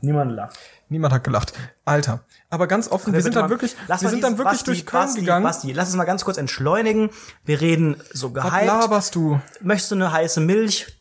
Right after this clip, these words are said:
Speaker 1: Hu-, Kuhmilch mit Honig?
Speaker 2: Nein, danke.
Speaker 1: Nein.
Speaker 2: Nein,
Speaker 1: Aber
Speaker 2: danke.
Speaker 1: psch, ganz ruhig,
Speaker 2: Guck
Speaker 1: ganz
Speaker 2: mal.
Speaker 1: ruhig. So, wir sind Internetstars, damit haben wir uns abgefunden. Fernsehstars, R T L bucht uns so. Jetzt aber mal ruhig, denn jetzt geht's weiter um unangenehme Geschichten. Das war ja noch nicht unangenehm genug.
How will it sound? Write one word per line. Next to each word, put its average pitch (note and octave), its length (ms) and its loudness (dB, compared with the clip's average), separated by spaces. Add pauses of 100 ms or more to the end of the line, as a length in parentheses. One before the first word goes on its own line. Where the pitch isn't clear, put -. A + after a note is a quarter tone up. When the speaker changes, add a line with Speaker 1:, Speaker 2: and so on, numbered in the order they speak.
(140)
Speaker 1:
Hu-, F3+ 140 0
Kuhmilch A3 600 2
mit C#3 160 -4
Honig? A3 340 0
Speaker 2:
Nein, A3+ 240 2
danke. A#3 400 0
Speaker 1:
Nein. D3+ 320 2 (300)
Speaker 2:
Nein, F#3+ 120 0
Speaker 1:
Aber - 80 4
Speaker 2:
danke. B3 200 0
Speaker 1:
psch, - 140 -4
ganz E3 260 -2
ruhig, A#2+ 140 0
Speaker 2:
Guck - 80 -2
Speaker 1:
ganz G3 120 0
Speaker 2:
mal. C3+ 60 -2
Speaker 1:
ruhig. A#2+ 100 -2
So, C#3+ 120 0
wir D3 80 0
sind A3+ 140 -2
Internetstars, A3 540 0 (200)
damit F3 220 0
haben E3 100 0
wir D3 40 0
uns C3+ 120 -2
abgefunden. F#3 680 0 (160)
Fernsehstars, F3+ 680 0
R D3 120 0
T C#3+ 120 0
L E3 180 0
bucht F3+ 320 -2
uns F3 180 -2
so. A#2 160 -4
Jetzt B2 140 -4
aber C#3+ 120 -4
mal A#2+ 160 -4
ruhig, G#3+ 420 -4 (280)
denn D#3 100 2
jetzt F#3 220 0
geht's - 180 -8
weiter D#3+ 300 2
um D#3+ 220 -4
unangenehme F3+ 500 2
Geschichten. C#3+ 640 -2 (680)
Das B2 180 -10
war G#3 80 4
ja B3+ 80 2
noch E3 60 2
nicht C#3+ 120 0
unangenehm C3+ 360 2
genug. F#3+ 460 -2